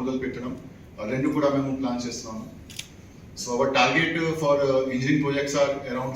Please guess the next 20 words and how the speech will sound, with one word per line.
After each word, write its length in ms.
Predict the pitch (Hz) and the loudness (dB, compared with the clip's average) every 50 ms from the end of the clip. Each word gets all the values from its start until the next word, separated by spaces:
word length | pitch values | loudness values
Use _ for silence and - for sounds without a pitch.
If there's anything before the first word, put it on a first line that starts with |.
| 131 135 | -4 -4
sixty-five 400 | 147 - - 143 135 135 135 131 135 | -4 -4 -2 -2 0 0 0 0 -2
to 60 | 131 131 | -2 -2
seventy 260 | 131 123 131 135 139 135 | -2 -2 -2 -2 -2 -2
crore 240 | 127 120 120 - - - 131 | -2 -2 -2 -2 -2 -4 -6
for 100 | 123 117 120 | -6 -6 -6
this 140 | 123 - 120 117 | -6 -6 -6 -4
year. 160 | 110 98 95 - - - - - - - - - - - - - - - - - - - | -6 -6 -8 -8 -12 -16 -18 -20 -20 -20 -20 -20 -20 -20 -20 -16 -12 -12 -12 -12 -10 -10
So 60 | 123 120 120 | -8 -6 -4
అంతవరకు 360 | - 156 151 151 151 151 156 147 147 | 0 2 4 4 4 2 2 0 2
మేము 180 | 143 143 143 143 139 - | 0 0 0 0 0 0
క్యాపిటల్ 380 | 135 127 131 135 147 147 143 139 139 | 0 0 0 0 0 0 2 4 4
వర్క్స్, 220 | 143 139 - - 139 | 4 2 2 0 0
అదేవిధంగా 400 | 127 135 139 139 139 143 143 135 135 | 2 2 2 2 2 0 0 0 0
మెయింటెనెన్స్ 400 | 131 135 131 151 151 151 147 - - 139 | 0 2 2 4 2 2 2 0 -4 -4
కూడా 140 | 131 127 131 131 | -4 -4 -2 -2
కాకుండా 320 | 123 120 127 123 120 117 - - - - - - - - - - | -4 -4 -2 -2 -2 -2 -2 -4 -8 -12 -14 -16 -16 -18 -16 -10
ప్లాన్ 240 | 117 117 - 127 123 131 | -6 -2 -2 -2 0 0
చేస్తున్నాము. 380 | 120 - - 127 120 123 120 - - - - - - - - - - - - 110 | -2 -4 -4 -4 -4 -6 -6 -6 -8 -12 -14 -16 -18 -18 -18 -20 -20 -14 -6 -2
దాంట్లో 240 | 127 160 185 175 180 151 | -2 0 2 2 2 4
మరి 120 | 156 156 | 4 4